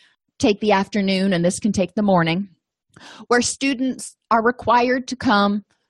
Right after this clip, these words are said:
and get checked off in these things. They begin to develop the skills and strategies necessary to s-, succeed in their courses, including time management, stress management, and wellness. So they're coming in, they're going through these classes,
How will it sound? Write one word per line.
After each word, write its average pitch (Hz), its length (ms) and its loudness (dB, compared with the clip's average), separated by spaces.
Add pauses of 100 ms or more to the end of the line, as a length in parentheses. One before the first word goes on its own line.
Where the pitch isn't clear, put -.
(200)
and 214 100 2
get 202 160 0
checked 220 260 -2
off 190 220 2
in 170 80 -4
these 160 220 -6
things. 120 340 -8 (300)
They 233 100 4
begin 254 280 0
to 285 80 0
develop 240 420 0
the 220 80 -4
skills 247 420 -2
and 220 80 -2
strategies 214 640 -2
necessary 214 560 -2
to 190 80 -2
s-, - 200 -10
succeed 262 520 -4
in 262 80 2
their 214 100 2
courses, 208 720 -2 (300)
including 226 480 -4
time 247 360 0
management, 233 560 0 (120)
stress - 400 -4
management, 208 580 -4 (140)
and 170 160 -6
wellness. 165 580 -2 (560)
So 285 160 -2
they're 311 140 2
coming 294 400 0
in, 247 340 0
they're 233 140 2
going 240 320 2
through 240 240 -6
these 214 200 -6
classes, 180 640 -2